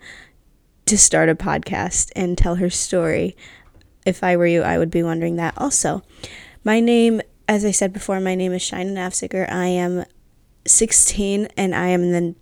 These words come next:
tenth grade. I was adopted from Haiti and I have, I have one older brother who was adopted with me, and I have three adopted, or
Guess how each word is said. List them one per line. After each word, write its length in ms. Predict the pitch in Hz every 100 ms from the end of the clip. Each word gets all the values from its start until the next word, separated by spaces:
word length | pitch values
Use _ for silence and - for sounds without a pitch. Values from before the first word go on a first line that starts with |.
| -
tenth 580 | - - 254 240 -
grade. 480 | - 175 165 - - - - - - - - -
I 120 | 202
was 180 | 202 202
adopted 560 | 190 202 202 - 208
from 200 | - 202
Haiti 540 | 185 233 269 294 294 262 - - - - - _ _ _ - - - -
and 680 | 226 214 208 202 202 220 233 - - - - - - _ _ _ _ _ _ _ _ - -
I 100 | 226
have, 920 | 214 208 196 185 - - - - - - _ _ _ _
I 100 | -
have 260 | 214 208 202
one 260 | 190 196 202
older 220 | 196 190
brother 260 | 190 196 190
who 120 | 190
was 120 | 185
adopted 440 | 180 196 180 208
with 200 | 190 190
me, 280 | 185 185 185 -
and 140 | 185
I 80 | 185
have 160 | 180
three 500 | 185 - 247 254 240 -
adopted, 840 | - 180 185 180 - - 185 180 - - - _ _ -
or 320 | 196 170 190